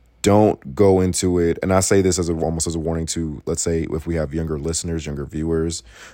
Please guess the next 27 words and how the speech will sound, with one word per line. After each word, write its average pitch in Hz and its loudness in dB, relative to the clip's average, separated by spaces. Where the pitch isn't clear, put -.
don't 95 6
go 90 6
into 87 2
it - 0
purely 85 2
because, 80 -2
"Oh, 78 4
I 82 6
wanna 82 2
be 73 -2
a 73 -4
star, 67 -2
oh, 78 2
I 78 0
wanna 76 -2
be, - -4
make 76 -6
money." 67 -6
Like, 85 4
as 82 2
Charlie 87 4
s-, - 0
was 80 -2
saying, 87 4
fuck - 0
capitalism, 73 -6
bro. - -10